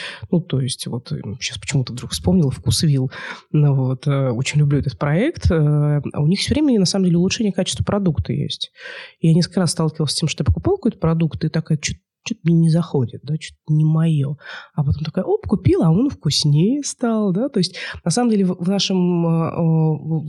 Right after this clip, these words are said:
в мире очень много разных изменений происходит. Они такие, такое поле изменений, да, мы находимся всё время в поле изменений. Есть коллективные изменения, глобальные. Ну, например, а, сейчас стали больше говорить о сексе.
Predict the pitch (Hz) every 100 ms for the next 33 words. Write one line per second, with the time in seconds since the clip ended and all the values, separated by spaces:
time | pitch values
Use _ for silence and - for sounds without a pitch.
0 | 143 190 214 190 - 226 233 214 160 156
1 | 156 147 - 156 160 147 143 160 - -
2 | 381 370 285 - - - - - - 165
3 | 160 - - - - 156 156 - 196 190
4 | 175 156 147 156 160 160 143 127 117 165
5 | 160 147 143 156 143 156 151 - - 160
6 | 147 147 165 175 147 143 - - - 170
7 | 180 - - - 180 - - 349 349 233
8 | 175 180 185 196 202 196 190 190 185 _
9 | _ 156 170 165 175 170 165 160 160 156
10 | - - - 403 302 - 151 160 165 165
11 | - 160 156 156 156 151 - - 175 -
12 | 190 196 165 180 180 175 190 214 247 233
13 | - 202